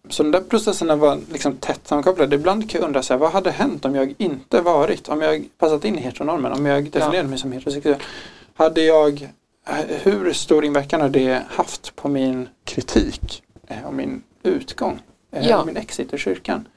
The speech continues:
Speaker 2: Det var en sak jag tänkte fråga dig. Liksom, tror du att du hade varit kristen fortfarande idag?
Speaker 1: Kan
Speaker 2: Och
Speaker 1: vara så.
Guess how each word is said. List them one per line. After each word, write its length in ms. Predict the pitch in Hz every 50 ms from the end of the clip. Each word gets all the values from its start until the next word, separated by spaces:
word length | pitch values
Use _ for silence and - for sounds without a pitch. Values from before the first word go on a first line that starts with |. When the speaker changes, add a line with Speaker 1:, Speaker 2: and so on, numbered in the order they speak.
| _ -
Speaker 2:
Det 80 | 202
var 100 | 202 220
en 80 | 247 233
sak 180 | - 208 196 180
jag 80 | 180
tänkte 220 | - 185 180 - -
fråga 380 | - - 220 220 196 185 190
dig. 180 | 190 170 151 -
Liksom, 300 | 165 190 190 - 220 208
tror 240 | - - 247 269 277
du 160 | 302 294 277
att 160 | 247 240 -
du 100 | - 220
hade 400 | 190 196 185 170 175 170 175 175 - - - - _ _ _ _ _ _ -
varit 260 | - 196 180 185 -
kristen 440 | - 175 165 - - 202 190 170 170 - _ _
fortfarande 440 | - - - - - 180 175 165
idag? 400 | 156 151 - 147 151 147 143 143
Speaker 1:
Kan 120 | 147 220 220
Speaker 2:
Och 60 | 208
Speaker 1:
vara 120 | - 320
så. 200 | 311 - - -